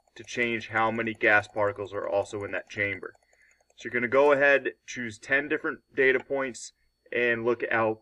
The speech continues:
pressure is going to respond, and that's what you will be graphing. Your independent variable for this graph is going to be the amount of particles, and the dependent variable, what we're going to be measuring, is going to be pressure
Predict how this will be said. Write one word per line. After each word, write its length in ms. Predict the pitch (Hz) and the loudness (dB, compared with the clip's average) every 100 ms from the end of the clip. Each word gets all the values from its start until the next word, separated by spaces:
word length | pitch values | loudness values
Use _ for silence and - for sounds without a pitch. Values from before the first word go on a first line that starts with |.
| _ | _
pressure 400 | - 135 - 131 | 0 0 0 -2
is 160 | 123 101 | -2 -2
going 240 | 117 117 | -4 -4
to 80 | 113 | -6
respond, 640 | 104 - 123 117 123 120 - | -8 -6 -2 -2 -2 -4 -8
and 160 | 110 110 | -2 2
that's 200 | 107 117 | 2 0
what 160 | - | -6
you 120 | 107 | -6
will 100 | 107 - | -10 -10
be 120 | 104 | -6
graphing. 480 | 107 104 101 - - _ _ | 0 2 2 -4 -16 _ _
Your 140 | 120 - | -8 -4
independent 520 | 135 135 139 135 107 | -2 -2 2 0 4
variable 400 | 120 127 123 123 | 4 4 2 -2
for 180 | - 113 | -4 -2
this 180 | 127 - | -2 -2
graph 400 | 135 135 131 - | 0 2 2 0
is 180 | 107 | -8
going 300 | - 117 113 | -4 -4 -4
to 60 | 104 | -8
be 240 | - 117 | -8 -6
the 120 | 110 107 | -6 -4
amount 260 | 104 - | -4 -4
of 100 | - | -4
particles, 720 | - 160 156 165 156 - - _ _ _ _ _ _ - | 2 4 4 0 -4 -6 -16 _ _ _ _ _ _ -4
and 200 | 110 107 | -2 -2
the 100 | 101 - | -6 -8
dependent 500 | 151 160 139 123 107 | -8 -4 0 0 2
variable, 420 | 117 117 113 107 | 4 4 2 0
what 160 | 117 104 | 0 -4
we're 80 | |
going 220 | 107 117 101 | -4 -4 -6
to 60 | |
be 100 | 104 | -8
measuring, 560 | 104 131 131 127 117 110 - | 0 2 2 0 -4 -6 -2
is 380 | 110 110 104 - | 0 0 -2 -4
going 220 | 113 104 | -4 -4
to 80 | 101 | -6
be 160 | 104 | -10
pressure 540 | - - 101 - 85 | -8 0 0 -2 -14